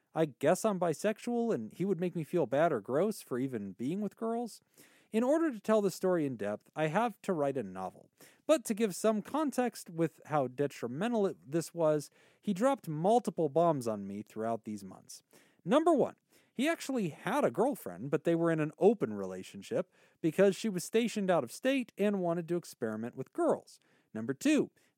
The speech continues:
they are actually married, but again, not, quote, "really together," in his words. And then the straw that broke the camel's back, number three, he wanted to experiment with guys while we were talking,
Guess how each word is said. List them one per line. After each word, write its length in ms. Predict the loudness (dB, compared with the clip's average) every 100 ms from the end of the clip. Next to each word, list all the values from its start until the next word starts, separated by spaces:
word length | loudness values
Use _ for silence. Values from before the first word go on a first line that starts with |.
| 0
they 140 | 2
are 140 | 4
actually 400 | 4 2 0 -2
married, 640 | -2 -2 -2 0 2 0 -6 _ _ -2
but 100 | 2
again, 400 | 6 6 4 -4
not, 280 | -2 0 -2 _ _
quote, 300 | 2 2 2 _ -10
"really 500 | -4 0 0 -2 -6
together," 480 | -10 -8 -4 -4 -6
in 140 | -10 -4
his 200 | -4 -4
words. 300 | -6 -10 -12 _ -20 _ _
And 180 | 2 4
then 140 | 2
the 60 | 0
straw 260 | 0 2
that 100 | 2 2
broke 200 | 0 0
the 80 |
camel's 420 | -6 -4 0 0 0
back, 340 | 0 0 -2
number 220 | -6 -6
three, 480 | -6 -2 0 2 0 _ _
he 160 | 2 4
wanted 340 | 4 2 0
to 100 | -2
experiment 480 | -2 0 0 0 -2
with 180 | -8 -4
guys 480 | 2 4 4 2 -4 _ -2
while 260 | 6 6
we 120 | 6 2
were 160 | 0
talking, 460 | 2 2 0 -4